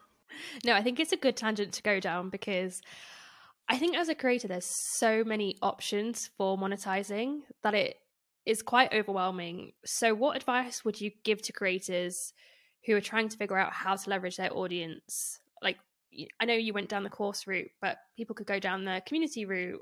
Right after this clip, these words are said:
or, you know, like, paid newsletters. There's, like, so many options. How do creators work out what the best option is for them?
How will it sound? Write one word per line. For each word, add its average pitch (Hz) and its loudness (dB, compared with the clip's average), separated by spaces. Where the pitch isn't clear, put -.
or, 185 2
you 214 -10
know, 175 -4
like, - -10
paid 226 -2
newsletters. 220 -2
There's, 208 -4
like, 226 -4
so 285 4
many 254 2
options. 202 -4
How 254 4
do 269 2
creators 226 -2
work 208 -2
out - -2
what - -4
the 196 -12
best 185 -4
option - -8
is 180 -6
for 196 -8
them? 208 -6